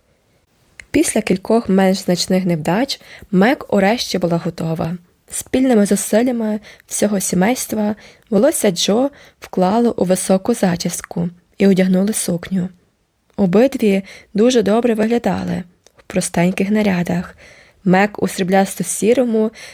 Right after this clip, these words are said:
з мережною оборкою та перламутровою шпилькою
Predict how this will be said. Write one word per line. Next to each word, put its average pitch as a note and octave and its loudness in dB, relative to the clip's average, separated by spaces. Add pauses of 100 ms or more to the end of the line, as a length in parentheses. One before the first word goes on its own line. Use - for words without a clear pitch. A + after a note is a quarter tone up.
з - -6
мережною A3 4
оборкою G3+ -2
та G#3 -4
перламутровою G3+ 0
шпилькою F#3+ -4